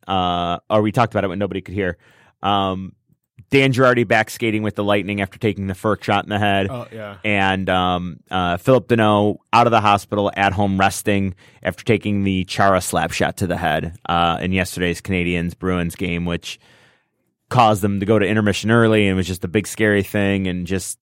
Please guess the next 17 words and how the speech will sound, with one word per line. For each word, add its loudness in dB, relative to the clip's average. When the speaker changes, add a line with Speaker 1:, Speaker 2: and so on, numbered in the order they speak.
Speaker 1:
sickening -2
feeling. -4
But 2
Deneau 0
was 0
released -4
from -6
the -4
hospital, -4
which -4
is -6
always -4
a -10
good -8
thing. -12
Speaker 2:
Yeah. -6
Speaker 1:
So -6